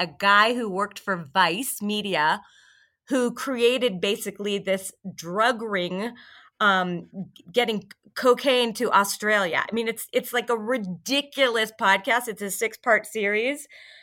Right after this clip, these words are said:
but you just kind of can't look away. You have to keep listening to it.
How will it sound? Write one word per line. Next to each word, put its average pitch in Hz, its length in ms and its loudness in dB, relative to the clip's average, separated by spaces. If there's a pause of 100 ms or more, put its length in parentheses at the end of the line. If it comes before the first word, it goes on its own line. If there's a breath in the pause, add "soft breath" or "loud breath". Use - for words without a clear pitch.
(120)
but 208 380 6
you 220 100 -4
just 214 280 -4
kind 214 180 2
of 196 80 -10
can't 208 260 -2
look 185 180 -2
away. 165 460 0
You 202 160 -8
have 190 160 2
to 180 60 -12
keep - 200 -8
listening 165 380 -4
to 156 200 -4
it. 156 100 -2